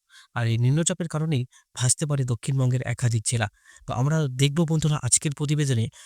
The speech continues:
আজকের আবহাওয়া কেমন থাকবে, আগামী পাঁচ দিনের আবহাওয়া কেমন থাকবে, নিম্নচাপ কবে প্রবেশ করবে,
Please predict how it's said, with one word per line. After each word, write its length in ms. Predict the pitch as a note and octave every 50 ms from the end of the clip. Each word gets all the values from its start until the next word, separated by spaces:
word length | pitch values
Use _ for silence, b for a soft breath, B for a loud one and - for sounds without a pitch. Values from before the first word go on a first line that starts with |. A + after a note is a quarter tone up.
| B B B
আজকের 380 | A#2 B2 - - - - E3+ D3
আবহাওয়া 280 | B2 B2 C3+ C#3 C#3+
কেমন 200 | - C#3 C3+ C#3+ C3+
থাকবে, 240 | C#3 C#3 C3+ D3 C#3
আগামী 280 | A#2+ A2+ A#2 A2+ A#2+ A#2
পাঁচ 160 | - A2+ A#2 G#2+
দিনের 220 | C3 B2 B2+ C3
আবহাওয়া 260 | B2 B2 C3 B2+ B2+ -
কেমন 180 | C3 B2+ B2+ B2
থাকবে, 240 | - B2+ B2+ C#3 C3+ B2+ B B B B B B -
নিম্নচাপ 460 | B2+ D3 E3 F3+ G3+ G3 - G3 E3+ _ -
কবে 200 | - A#2 A#2 A2+
প্রবেশ 260 | G#2+ A#2+ A2+ A2+ A2 -
করবে, 280 | - A#2+ A2 A#2 A2